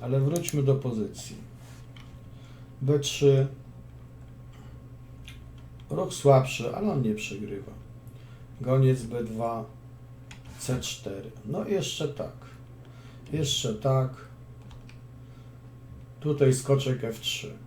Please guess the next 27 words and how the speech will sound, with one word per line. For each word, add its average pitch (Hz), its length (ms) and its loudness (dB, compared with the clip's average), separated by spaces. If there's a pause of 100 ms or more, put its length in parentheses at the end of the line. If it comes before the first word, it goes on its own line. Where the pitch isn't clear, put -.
(100)
Skoczek 139 560 0
F 107 160 0
trzy - 280 -4
to 123 200 -4
jest 113 240 -4
skandaryczny 117 920 0
ruch. 127 240 0 (1400)
Fischer 151 460 4
na 139 120 6
przykład 127 400 0
grał 104 340 0
E 151 100 -4
trzy - 400 0 (800)
z - 180 -12
Ulfem 117 460 6
Andersonem 113 800 -4
podczas - 480 -10 (540)
olimpiady 113 640 0
w 110 60 -4
Siegen 107 480 -4 (1000)
i 190 220 8
grał 139 300 10
tak - 220 4
z - 100 -8
Tukmakowem 170 800 4
E 139 120 2
trzy. - 360 -6